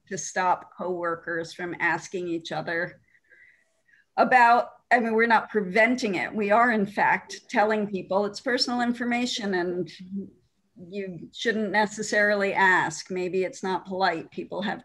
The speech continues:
you know, reminding people that it is personal information. Um, but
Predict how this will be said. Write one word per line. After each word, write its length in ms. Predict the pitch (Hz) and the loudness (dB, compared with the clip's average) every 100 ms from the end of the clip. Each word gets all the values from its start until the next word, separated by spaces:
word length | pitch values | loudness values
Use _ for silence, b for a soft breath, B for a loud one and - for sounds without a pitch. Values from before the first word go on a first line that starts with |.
| _ | _
you 240 | - 190 190 | -10 -4 0
know, 220 | 170 170 | 0 -2
reminding 760 | 156 190 190 196 202 196 190 | -4 -2 2 2 2 0 -2
people 380 | 190 165 - 156 | -6 -10 -8 -6
that 200 | 165 160 | -4 -4
it 160 | 165 165 | -6 -8
is 320 | 165 165 - _ | -10 -10 -18 _
personal 460 | - 156 - 160 | -12 -12 -10 -8
information. 1080 | 165 180 - 170 160 165 - - 143 170 185 _ | -8 -8 -8 -8 -6 -6 -8 -10 -8 -10 -12 _
Um, 580 | 196 165 160 156 156 156 _ _ _ _ _ | 0 0 0 -4 -8 -10 _ _ _ _ _
but 320 | 220 175 165 | 0 2 2